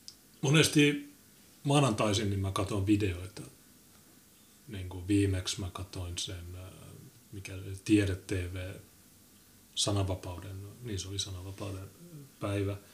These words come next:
Siinä oli Oula, siinä oli kaikki. Ja tänään mä katon niitä pyöräilukkajäbän, kun se on nyt innostunut tekemään vlogeja. Niin, äh, mä katon sen. Mä en oo kattonut etukäteen.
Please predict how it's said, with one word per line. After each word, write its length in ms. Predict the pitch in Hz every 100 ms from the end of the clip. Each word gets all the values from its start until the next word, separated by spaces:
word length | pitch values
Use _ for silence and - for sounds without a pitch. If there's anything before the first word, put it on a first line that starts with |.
| - - - - -
Siinä 140 | 104
oli 100 | 98
Oula, 400 | 143 113 110 101
siinä 220 | 95 95
oli 80 | 95
kaikki. 460 | 90 90 - 80 78 - - - - - - - - - - 139
Ja 80 | 104
tänään 280 | 139 143 123
mä 100 | 107
katon 320 | 113 113 107
niitä 160 | 104
pyöräilukkajäbän, 1000 | - 120 117 98 - 101 95 95 92 98 - - -
kun 80 | -
se 100 | 113
on 80 |
nyt 140 | 110 117
innostunut 540 | 120 110 - 101 98
tekemään 500 | 110 - 101 95 90 - - - - - - 101 107
vlogeja. 560 | 107 104 107 90 90 - - - - - - - - - - - - -
Niin, 380 | 95 95 92 92
äh, 160 | 92 101 -
mä 60 | - - -
katon 320 | 113 117 104
sen. 420 | - 131 120 123 - - - - - - - - - - - - - - - -
Mä 120 | 117
en 80 | 113
oo 60 | 101
kattonut 440 | 107 101 107 101
etukäteen. 640 | 110 110 95 92 - 92